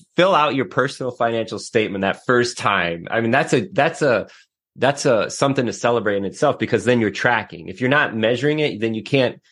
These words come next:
you can't increase it, right? You don't know if you're getting better or not. So that P F S, that personal financial statement, you mentioned net worth,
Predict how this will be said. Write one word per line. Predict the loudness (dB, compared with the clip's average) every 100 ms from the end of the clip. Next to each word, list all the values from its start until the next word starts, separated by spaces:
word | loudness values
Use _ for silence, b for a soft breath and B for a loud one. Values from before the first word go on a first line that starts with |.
| _ -10
you |
can't | -2 0 0
increase | -2 -4 0 0 0
it, | -4 -6
right? | -4 -2
You | -2 -2
don't | 2 2 4
know | 2 2
if | 0
you're | -2
getting | -4 0
better | 0 2 0
or |
not. | -2 -6
So | -2
that | 0 -2 -4
P | 2 2
F | 2 0
S, | 0 0
that | -2 -4
personal | -2 -2 -2
financial | -4 -2 -2 -2
statement, | -4 -2 -2 -2 -8 B B B
you | 2
mentioned | 2 2 2 4
net | 2 4
worth, | 4 4 2